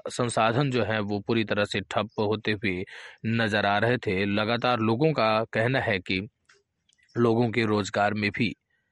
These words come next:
काफी असर देखा जा रहा था। अगर हम बात करें बैटरी रिक्शा, ई रिक्शा जो संसाधन आने जाने के हैं, तो, अ, लोगों के, अ, ना निकलने से उन लोगों की भी कमाई पे भी काफी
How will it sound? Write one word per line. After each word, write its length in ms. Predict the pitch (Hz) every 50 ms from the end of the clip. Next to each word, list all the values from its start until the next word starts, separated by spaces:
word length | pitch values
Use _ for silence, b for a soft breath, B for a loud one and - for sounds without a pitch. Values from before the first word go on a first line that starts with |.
| _ _ _ _ _ _ -
काफी 440 | - 92 92 85 - 92 85 85 82 - _ _ _ -
असर 320 | 107 107 - 101 87 82 - _ -
देखा 240 | 98 95 - 107 95
जा 200 | 92 92 90 87
रहा 200 | 87 87 92 92
था। 280 | - - - - - _ _ _ _ B B B B B
अगर 160 | 131 147 170
हम 120 | 170 160 151
बात 220 | 151 151 151 147
करें 240 | - 147 139 143 139
बैटरी 320 | 131 127 123 117 - 131
रिक्शा, 600 | 123 120 123 113 - - - 123 110 110 110 107
ई 140 | - 113 120
रिक्शा 440 | 117 123 110 - - - 104 110 113
जो 280 | 110 120 113 113 110
संसाधन 580 | 107 - - 113 110 - 113 110 107 113 113 107
आने 200 | 104 107 107 107
जाने 300 | 104 113 101 101 104 104
के 100 | 104 110
हैं, 220 | 104 101 104 98 - B B B B B B B B -
तो, 320 | 110 104 101 101 101 101
अ, 220 | 95 85 104 104
लोगों 340 | 107 117 135 147 147 165 165
के, 300 | 147 - 156 156 156 160
अ, 240 | 156 123 117 117 113
ना 200 | 107 113 123 131
निकलने 500 | 131 127 117 - 120 120 120 123 127 127
से 140 | - - 120
उन 120 | 113 110
लोगों 340 | 107 107 110 110 117 123 117
की 200 | 104 - 104 107
भी 360 | 107 110 107 117 107 98 95 -
कमाई 300 | - 107 101 98 107 113
पे 160 | 110 - 104 95
भी 180 | - 104 92
काफी 460 | - - 95 92 - - 92 85 90